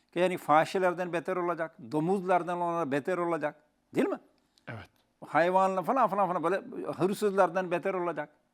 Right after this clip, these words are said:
Speaker 1: Dedik bunun manası bu. Mesih-i Maud Aleyhisselatü Vesselam yine de yumuşak davranmış.
Speaker 2: Evet.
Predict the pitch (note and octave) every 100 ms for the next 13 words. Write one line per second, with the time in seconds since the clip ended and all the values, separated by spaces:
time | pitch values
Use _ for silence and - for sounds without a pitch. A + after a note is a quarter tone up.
0 | - C3+ G#3+ A3 A3+ G#3+ G#3+ B3 B3+ B3
1 | - _ _ _ _ _ A#2+ D3+ F3+ D4
2 | A#3+ G#3 G3+ G#3+ G3 G3+ F3 G#3+ G#3+ G3+
3 | G#3 G#3+ A3+ A3+ G3+ F3+ F3 C#3+ G#2+ F2+
4 | - _ _ _ _ _ _ _ _ _
5 | - A#2+